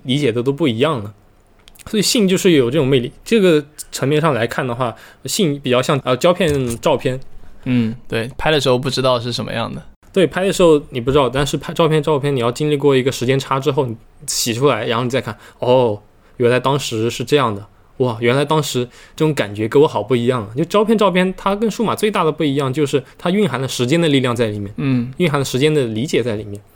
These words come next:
Speaker 1: 然后另一方面就是信，我们去思考信，我不把信当做一种本体的东西去思考，而是把它当成一个过程。就信它包含了写信人、写信的地方，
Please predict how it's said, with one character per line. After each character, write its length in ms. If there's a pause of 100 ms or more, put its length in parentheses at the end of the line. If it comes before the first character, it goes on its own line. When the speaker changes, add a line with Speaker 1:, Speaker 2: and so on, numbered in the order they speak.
(720)
Speaker 1:
然 100
后 100
另 120
一 80
方 160
面 280
就 100
是 100
信， 360 (680)
我 240
们 100
去 140
思 160
考 180
信， 280
我 140
不 120
把 220
信 260
当 180
做 160
一 80
种 220
本 220
体 300 (360)
的 120
东 180
西 180
去 220
思 240
考， 240 (840)
而 120
是 100
把 140
它 100
当 160
成 120
一 80
个 100
过 220
程。 240 (360)
就 120
信 360
它 160
包 220
含 200
了 280 (480)
写 260
信 260
人、 340 (200)
写 220
信 180
的 80
地 180
方， 360